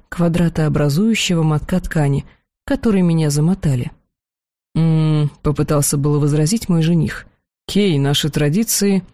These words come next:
«Ваши традиции будешь соблюдать со своей невестой, крошка Чи», зло ответила я, кромсая, к моему изумлению, крайне прочную ткань.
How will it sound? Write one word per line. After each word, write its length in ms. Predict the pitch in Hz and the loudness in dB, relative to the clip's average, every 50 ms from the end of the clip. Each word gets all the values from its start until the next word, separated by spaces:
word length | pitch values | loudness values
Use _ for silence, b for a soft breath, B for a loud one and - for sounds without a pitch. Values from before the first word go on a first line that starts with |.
| _ _ _ _ _ _ _ _ _ - | _ _ _ _ _ _ _ _ _ -4
«Ваши 380 | - 147 156 160 160 - 165 151 | -2 0 0 2 0 0 -2 -2
традиции 640 | - 156 151 151 151 190 240 233 - - - 147 | 0 0 0 0 0 0 -2 -2 -2 -2 -2 -2
будешь 340 | 139 - 147 151 160 151 - | -2 -2 -2 -2 -2 -2 -2
соблюдать 520 | - 202 180 185 196 220 - 277 269 - | -2 -2 -2 0 -2 -2 -2 -2 -4 -2
со 80 | - 220 | -2 -2
своей 400 | - - 196 214 208 208 240 240 | -2 0 0 0 2 2 2 4
невестой, 640 | 226 220 226 220 208 202 180 143 - - - 135 | 4 4 2 2 2 2 0 0 -2 -2 -4 -6
крошка 440 | - - 175 220 214 - - - 170 | -4 -2 0 0 0 -2 -2 -4 -4
Чи», 320 | - - - - 143 139 b b b b b _ _ _ - | -2 -2 -2 -2 -2 -4 b b b b b _ _ _ -4
зло 220 | 160 151 156 156 | 0 0 2 2
ответила 460 | 147 143 - 151 156 151 - 165 160 170 | 2 0 0 -2 -2 -2 0 0 0 2
я, 280 | 185 190 226 240 233 B B B B B _ _ _ | 2 2 0 0 -2 B B B B B _ _ _
кромсая, 520 | - 214 220 233 220 - - 269 269 254 - | -2 0 2 2 2 0 0 0 0 -2 -2
к 100 | - - | 0 0
моему 300 | 185 185 180 180 180 175 | 0 2 2 2 2 2
изумлению, 600 | 160 170 170 165 160 175 220 233 240 240 226 196 | 2 2 2 2 2 2 2 2 2 2 0 0
крайне 380 | - - 254 277 285 277 262 | -2 -2 0 0 2 0 0
прочную 500 | 269 - 185 175 - - - 185 185 190 | 0 0 -2 -2 -2 -2 0 0 0 0
ткань. 380 | 190 - - 165 147 143 - | 0 -2 -2 -2 -2 -2 -4